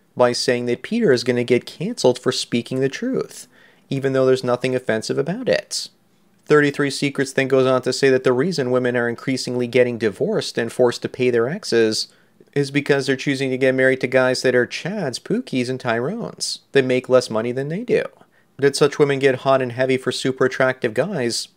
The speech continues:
and it shuts down the reason and rationality in their brains. Thirty-three says that a Chad doesn't have to pay for food and he gets to live rent-free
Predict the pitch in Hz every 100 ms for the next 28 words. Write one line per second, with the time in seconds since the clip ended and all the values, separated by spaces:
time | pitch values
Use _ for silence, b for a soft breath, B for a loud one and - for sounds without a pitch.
0 | - 127 131 - 127 - 127 127 123 123
1 | 120 123 117 107 - - 160 226 226 147
2 | 107 - - - - b b b b _
3 | _ 147 143 139 143 131 139 127 131 131
4 | - 196 208 131 123 127 123 - - 127
5 | - - 196 233 147 127 127 123 - 123
6 | 127 127 123 127 120 - 185 196 117